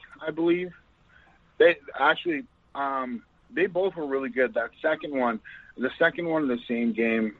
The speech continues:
um, I think I beat him that one, but I broke my hand. And he, like, we were both out for a long time. Like, when he fell, he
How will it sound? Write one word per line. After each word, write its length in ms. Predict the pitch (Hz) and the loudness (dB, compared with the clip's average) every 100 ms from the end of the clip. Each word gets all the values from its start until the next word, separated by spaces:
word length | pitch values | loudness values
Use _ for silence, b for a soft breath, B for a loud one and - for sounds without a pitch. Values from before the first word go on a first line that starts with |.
| _ | _
um, 480 | 113 107 101 98 95 - B B | 2 4 4 0 -6 -12 B B
I 80 | - | -4
think 240 | 107 135 120 | 2 4 6
I 60 | |
beat 200 | 104 113 | 6 4
him 80 | 113 | 4
that 140 | 110 104 | 4 0
one, 180 | 104 101 | -2 0
but 100 | 101 | 0
I 60 | |
broke 280 | 95 104 - | 4 2 2
my 100 | 104 | -4
hand. 400 | 95 104 101 98 - | -4 -4 -4 -6 -8
And 100 | 113 | -6
he, 240 | - 180 127 | 0 4 8
like, 260 | 113 107 - | 8 6 4
we 160 | 131 | 6
were 60 | 180 | 8
both 280 | 117 120 127 | 6 2 6
out 180 | 120 104 | 4 6
for 100 | 110 | 4
a 60 | 107 | 4
long 220 | 107 101 | 2 -2
time. 320 | 120 107 107 | -2 -2 0
Like, 160 | 104 - | -4 -2
when 100 | 113 | -2
he 100 | 120 120 | -2 0
fell, 300 | 113 117 110 | 2 6 4
he 320 | - 110 101 | 2 -10 -12